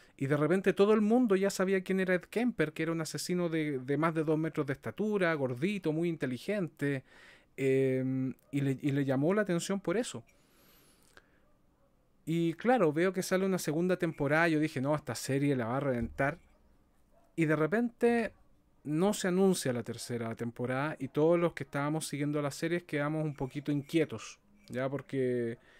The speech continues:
Netflix, la verdad es que hace bastante tiempo que está dando pasos en falso. Y, mm, y bueno, y el, esta semana, la semana que recién pasó, nos enteramos de que efectivamente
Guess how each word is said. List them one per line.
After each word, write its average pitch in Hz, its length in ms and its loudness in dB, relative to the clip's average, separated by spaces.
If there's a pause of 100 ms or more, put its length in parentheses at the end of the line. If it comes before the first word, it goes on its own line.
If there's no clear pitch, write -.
(240)
Netflix, 147 680 0
la 139 120 0
verdad 135 200 2
es 143 40 -4
que - 100 -4
hace 151 180 -2
bastante 143 440 -4
tiempo 175 260 -2
que 185 60 0
está 175 220 -4
dando 175 300 -2
pasos 170 320 -2
en 160 100 -2
falso. 151 560 -2 (1000)
Y, 143 460 2
mm, 127 520 -4 (1600)
y 147 80 2
bueno, 147 300 4 (160)
y 127 100 -6
el, 131 340 -6
esta - 240 -6
semana, 165 540 -2 (300)
la 117 100 -10
semana 135 280 -2
que 139 80 0
recién 143 300 -4
pasó, 147 400 -4 (840)
nos 143 180 4
enteramos 160 580 4
de 156 160 4
que 156 280 0
efectivamente 156 1120 0